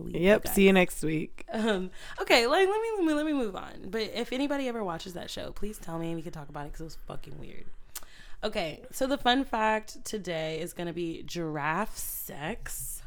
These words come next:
Speaker 2: Ooh.
Speaker 1: So this is actually the wild animal that I was talking about, and I wanna explain how giraffes initiate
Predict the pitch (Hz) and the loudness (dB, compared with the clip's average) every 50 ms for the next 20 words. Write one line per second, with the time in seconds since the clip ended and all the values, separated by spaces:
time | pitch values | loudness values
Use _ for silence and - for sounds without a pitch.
0 | - - 143 135 135 165 214 240 226 190 175 170 165 160 160 156 156 151 151 151 | -14 -8 -6 -4 -4 -2 -2 -2 0 0 0 2 2 0 0 0 0 0 0 0
1 | - 143 143 143 147 170 196 214 247 247 - - - 190 185 - - 165 170 170 | 0 0 0 -2 -2 0 2 2 2 0 -2 -4 -4 -4 -4 -2 -4 -4 -4 -4
2 | - - 170 160 151 160 156 156 147 147 156 151 - - 160 156 156 156 156 147 | -4 -4 -2 -2 0 0 0 0 -2 -2 -4 -6 -6 -6 -6 -6 -4 -6 -6 -6
3 | 151 147 147 147 147 143 143 - - - - - 160 185 - - 147 143 135 - | -6 -6 -6 -6 -6 -8 -10 -14 -16 -16 -14 -12 -12 -12 -10 -10 -10 -10 -8 -10
4 | - - - - - - - - - - 254 - - 170 165 165 160 165 165 165 | -10 -12 -10 -12 -10 -12 -12 -12 -12 -12 -14 -10 -8 -8 -6 -6 -4 -4 -6 -6
5 | - - 165 180 202 247 269 262 254 226 208 - - - - 175 170 165 165 170 | -6 -6 -6 -6 -6 -4 -4 -4 -4 -4 -6 -8 -8 -6 -4 -2 -2 -2 -2 -2
6 | 165 165 160 - - - - - - - - - 185 185 190 185 170 170 165 156 | -4 -4 -6 -10 -12 -14 -14 -14 -14 -12 -4 -2 0 0 0 -2 -4 -4 -4 -4
7 | 143 151 165 170 - - - - - - - - - - - - - 175 175 170 | -4 -4 -6 -8 -8 -10 -14 -14 -16 -16 -14 -14 -10 -10 -10 -6 -4 -2 0 2
8 | 165 165 170 180 - - - - 175 156 156 147 143 143 147 170 | 2 2 4 4 4 2 2 2 2 2 4 2 2 0 -2 -4